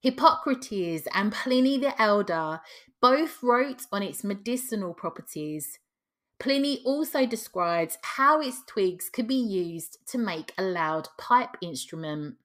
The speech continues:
The Native Americans had already created similar shrill pipes and flutes using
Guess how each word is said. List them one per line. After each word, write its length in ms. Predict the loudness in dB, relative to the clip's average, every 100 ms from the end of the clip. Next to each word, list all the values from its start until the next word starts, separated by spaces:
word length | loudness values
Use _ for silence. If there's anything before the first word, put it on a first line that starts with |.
| _ _ _ _ _ _
The 80 | 8
Native 580 | 10 8 8 2 0 -2
Americans 800 | -2 -2 -2 -4 -6 -8 -6 -8
had 220 | -4 -4 0
already 460 | 2 4 2 0
created 880 | -6 -4 -2 -2 -4 -6 -2 -2 -4
similar 680 | -8 0 2 2 2 2 0
shrill 480 | -2 -6 0 0 0
pipes 600 | -2 -4 -4 -4 -12 -14 -16 -20 _
and 180 | -6 -6
flutes 760 | -10 -4 -2 -2 -4 -10 -12 -10
using 640 | -12 -8 -8 -6 -6 -8